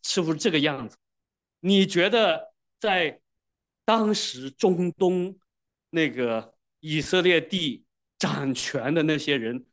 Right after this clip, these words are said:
能在那里生存下来，在交通要道、各种商业、各种的地方能够占据那块地，是，是很容易的吗？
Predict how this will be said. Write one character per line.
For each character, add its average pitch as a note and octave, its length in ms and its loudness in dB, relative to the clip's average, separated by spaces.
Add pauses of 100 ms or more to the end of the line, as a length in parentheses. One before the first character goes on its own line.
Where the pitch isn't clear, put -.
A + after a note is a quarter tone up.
能 D#3 220 2
在 F3 140 2
那 E3+ 180 0
里 A2+ 260 -8 (200)
生 A3+ 340 6
存 C#3+ 260 -2
下 C#3 240 -2
来， G#2 220 -16 (220)
在 E3+ 80 2
交 F3+ 300 2
通 F3+ 240 0
要 F3 240 2
道、 C#3 320 -4 (200)
各 G3 140 2
种 D3 180 -2
商 E3+ 360 -2
业、 D#3+ 280 -4
各 E3 160 -4
种 B2+ 140 -2
的 B2 100 -6
地 C3 260 -8
方 C3 280 -4 (180)
能 D3 180 0
够 D3 160 2
占 E3 340 0
据 C#3 220 -2
那 C#3+ 180 0
块 C#3 200 -4
地， C#3 280 -14 (840)
是， - 160 -12 (180)
是 - 200 -8
很 C#3 220 -6
容 A2+ 200 -8
易 C#3+ 140 -2
的 G#2+ 140 -12
吗？ A2 220 -16